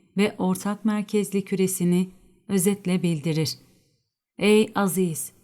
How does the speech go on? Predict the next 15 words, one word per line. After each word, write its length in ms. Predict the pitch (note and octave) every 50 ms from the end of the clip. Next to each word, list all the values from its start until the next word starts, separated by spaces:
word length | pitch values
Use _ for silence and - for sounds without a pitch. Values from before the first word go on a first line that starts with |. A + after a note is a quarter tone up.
| _ _ _ _ _ _ _ _ -
Bilinmelidir 760 | G3+ G#3+ A3+ B3+ B3 B3 B3 B3+ A#3 C4 - B3 A#3+ A3 G3
ki 420 | - - G#3 G#3 G#3 G#3 G3+ - -
astronomi 680 | F#3+ F#3+ F#3 - - G#3+ G#3 G#3 G#3+ G#3+ A3+ A#3+ A#3
bilginleri 600 | A#3 A3 G3 F3 - G3 F#3+ F#3 F#3+ F#3+ F#3 G3
şöyle 400 | F#3 - - F#3 F#3 F3+ F3+ F3
demişlerdir. 800 | F#3 F3+ F3+ F3+ F3 - F#3+ F3+ F3 F3 F3 D#3 F#3 F3 - - _ _ - _ _ _ _ _ _ _ _ _ _ _
Mars 380 | F#3 G3 G#3 A3+ A3+ A3+ - -
feleğinin 500 | - B3+ A#3+ A#3+ A#3 A3+ G#3+ G3 F#3 F3+
altında 680 | F3 E3+ E3+ E3 - - E3+ E3 E3 D3 F3 F3 F3 - - - - _ _ _
Ay 260 | - G3+ G#3+ A#3 A3+
feleğine 480 | A#3 A#3 A3+ G#3+ A3 G#3 G#3 G#3 G#3 G3+
nispetle 680 | G#3 G3+ G3 - - A#3 A3+ A3+ A3+ F#3 F3+ F3 E3+ - _ _ _ _ _ _ _ -
altıncı 540 | F#3+ G3+ G3 G3 - A3+ A3+ A3+ B3 B3+
felek 400 | - A#3 G#3+ G3 G3+ F#3+ - -
durumunda 600 | G3+ F#3+ G3 F#3+ F#3+ F#3+ F#3+ F#3+ - G3 F#3+ F#3+